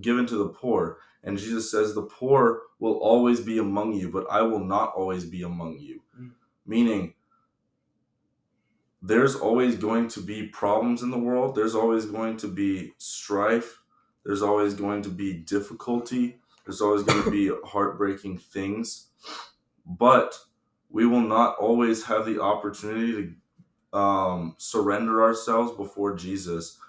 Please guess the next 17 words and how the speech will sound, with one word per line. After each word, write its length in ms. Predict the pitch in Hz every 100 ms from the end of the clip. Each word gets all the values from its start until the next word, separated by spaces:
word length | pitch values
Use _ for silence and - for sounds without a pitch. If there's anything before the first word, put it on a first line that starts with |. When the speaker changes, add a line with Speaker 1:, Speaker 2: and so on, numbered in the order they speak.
| -
Speaker 1:
So 140 | 104
it's 120 | 98
important. 680 | 104 90 107 104 104 92 - - - - -
Um, 640 | 95 98 95 92 87 82 - - - - - _ _
it 120 | 98 98
talks 240 | 107 -
about 360 | 104 104 92 -
this 240 | 101 -
in 100 | 98
Matthew 360 | 98 101 - 95
twenty-four, 800 | 107 101 98 - 113 101 101 - _ _ _ _ _ _ _ _ _ _ -
about 460 | 95 98 98 - -
how, 440 | 98 98 95 95 - _ _ _ _ -
um, 760 | 101 101 98 95 92 90 82 82 _ _ _
you 100 | 92
know, 460 | 101 101 98 92 95 _ _ _ _ _ _ _ _ _ _ _ _ -
the, 640 | 107 101 95 90 90 80